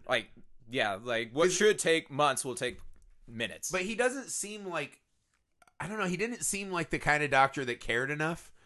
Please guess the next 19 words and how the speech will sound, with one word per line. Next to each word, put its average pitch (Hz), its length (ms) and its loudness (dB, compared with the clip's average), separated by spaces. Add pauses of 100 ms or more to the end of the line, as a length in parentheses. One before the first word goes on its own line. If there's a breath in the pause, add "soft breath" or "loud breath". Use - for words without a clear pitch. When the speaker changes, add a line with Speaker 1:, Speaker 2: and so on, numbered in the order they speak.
(300 soft breath)
Speaker 2:
And 139 100 -2
then 175 80 6
all 185 100 8
of 175 40 4
a 160 40 0
sudden 185 160 0
he's 170 120 -2
like, 143 180 0
"I 175 140 2
will 247 200 2
start 160 440 0 (100)
<laughs> - 80 -20
prescribing 151 540 4
all 151 180 4
the 170 120 0
drugs 147 400 4
and 147 120 0
whatever." 143 560 2
Speaker 1:
<laughs> - 40 -20